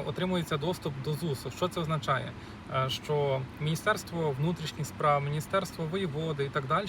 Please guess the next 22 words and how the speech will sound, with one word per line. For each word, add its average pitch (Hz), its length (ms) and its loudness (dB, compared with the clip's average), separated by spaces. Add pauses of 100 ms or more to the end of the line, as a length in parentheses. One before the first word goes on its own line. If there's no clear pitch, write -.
вони 156 200 0
будуть 160 220 -4
мати 160 300 0
безпосередній 151 720 -2 (480)
доступ, 185 360 2 (100)
е, - 20 0 (480)
на 151 380 6
ваші 160 480 4
податки, 143 480 2
чи 165 100 -2
ви 160 100 0
їх 143 120 0
сплачували, 190 720 0 (340)
в - 20 -2
як-, 147 120 0 (200)
якому 165 460 2 (480)
еквіваленті, 170 920 2
яку 147 240 2
суму 180 320 2
і - 20 0
так 143 200 0
далі. 127 160 0